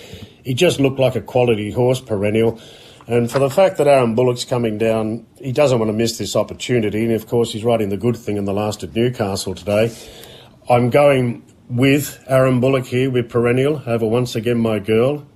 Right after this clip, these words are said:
then Remember Jack and Compelling Truth. But I think this is going to be a really good clash here, Perennial and Once Again My Girl. It's,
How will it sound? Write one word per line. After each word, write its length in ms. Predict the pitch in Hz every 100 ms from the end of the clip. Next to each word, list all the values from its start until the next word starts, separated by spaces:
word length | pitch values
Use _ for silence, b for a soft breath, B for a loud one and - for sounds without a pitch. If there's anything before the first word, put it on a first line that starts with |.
| -
then 320 | 82 151 165
Remember 440 | 127 110 107 101
Jack 380 | 90 117 113 107
and 220 | 104 101
Compelling 480 | 104 101 113 107 98
Truth. 300 | 92 101 95
But 160 | 98 95 B B B B B B
I 100 | 139
think 160 | 160
this 140 | 151 147
is 60 |
going 180 | 139 147
to 40 | 143
be 80 | 139
a 80 |
really 260 | 131 156 156
good 180 | 147 135
clash 280 | 156 170 -
here, 200 | 143 127
Perennial 520 | 123 123 135 156 160
and 120 | 123
Once 240 | 135 131
Again 240 | 123 135 131
My 200 | 127 120
Girl. 340 | 107 131 180
It's, 480 | 143 - - - -